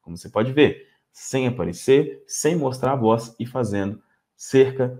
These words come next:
de dez mil reais por mês, tá? Então,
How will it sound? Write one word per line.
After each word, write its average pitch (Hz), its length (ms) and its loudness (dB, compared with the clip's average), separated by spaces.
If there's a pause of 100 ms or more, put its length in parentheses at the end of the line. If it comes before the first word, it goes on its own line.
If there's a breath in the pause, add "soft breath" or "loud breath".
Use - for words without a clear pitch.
(140)
de 104 440 -6
dez 92 360 -2
mil 95 140 -8
reais 87 260 -10
por 98 200 -14
mês, - 360 -20 (240)
tá? 127 340 -10
Então, 123 300 -2